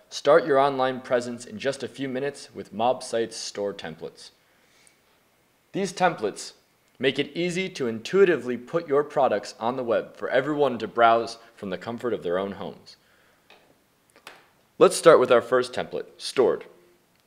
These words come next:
This template gives you the ease of organizing your products into categories,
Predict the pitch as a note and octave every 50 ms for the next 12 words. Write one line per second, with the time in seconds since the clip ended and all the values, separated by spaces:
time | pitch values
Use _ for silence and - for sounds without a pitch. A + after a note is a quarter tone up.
0 | _ - F3+ G3+ G3+ G3+ - F#3 E3 C#3+ B2+ D3 D3 - - - - _ _ -
1 | C#3+ D3 C#3+ C#3 C3 A2+ A#2+ - - - D#3 F3 F#3 F#3 D#3+ D3 A#2+ - - D3+
2 | D#3 D#3+ D3 C#3 C3+ C3+ B2+ B2 A#2 A2+ A#2 C3 C#3+ C#3 C#3 - C3+ C3 C3 B2
3 | - - G#2+ A2 G#2+ - - C3 B2 B2 A#2+ G#2 F2 F2 D#2 C2 - - -